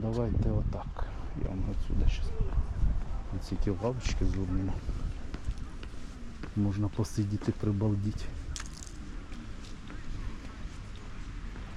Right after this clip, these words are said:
Альчики. Красивий ресторан.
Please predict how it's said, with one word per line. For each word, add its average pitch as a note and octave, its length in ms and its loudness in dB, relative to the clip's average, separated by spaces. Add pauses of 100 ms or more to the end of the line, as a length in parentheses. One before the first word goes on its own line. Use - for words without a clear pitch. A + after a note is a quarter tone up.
(1500)
Альчики. - 560 2 (3250)
Красивий G2+ 540 4
ресторан. G2+ 500 2